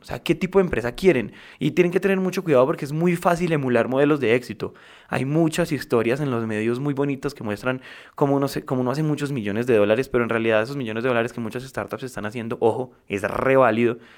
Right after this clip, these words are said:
implican un mundo de sacrificios que de pronto ustedes no están dispuestos a asumir.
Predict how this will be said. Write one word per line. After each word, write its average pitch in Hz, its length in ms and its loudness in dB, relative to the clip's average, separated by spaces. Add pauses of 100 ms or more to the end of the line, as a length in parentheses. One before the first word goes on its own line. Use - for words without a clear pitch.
(360)
implican 143 400 0
un 170 60 0
mundo 175 120 2
de 190 60 6
sacrificios 139 480 -4
que 180 100 2
de 160 60 4
pronto 131 260 0
ustedes 160 220 0
no 165 80 -4
están 170 180 -4
dispuestos 156 480 -4
a 156 40 -4
asumir. 123 420 -4